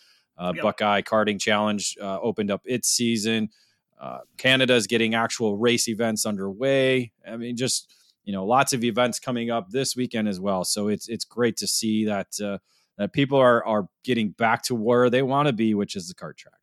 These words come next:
Speaker 2: Yeah, big thank you again to those of you who have supported the industry through e karting news dot com and our hashtag support karting program. A,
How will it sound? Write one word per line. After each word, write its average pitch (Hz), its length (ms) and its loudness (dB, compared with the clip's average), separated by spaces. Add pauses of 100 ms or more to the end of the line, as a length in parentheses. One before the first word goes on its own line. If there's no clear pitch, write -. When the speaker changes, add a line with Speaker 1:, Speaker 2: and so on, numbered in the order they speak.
(720)
Speaker 2:
Yeah, - 160 -4
big - 220 0
thank 196 260 2
you 165 100 -2
again 156 240 0
to 147 60 -6
those 147 260 0
of 135 100 -8
you 151 260 -4
who 147 140 -4
have 139 100 -4
supported 147 640 -6
the 135 180 -2
industry 139 840 -6
through 156 200 -8
e 143 200 -6
karting 147 300 -4
news 139 260 -6
dot 135 260 -6
com 143 300 -4
and 127 80 -6
our 120 180 -4
hashtag 143 520 -6
support - 480 -10
karting 143 380 -4 (460)
program. 147 500 -2
A, 131 120 -4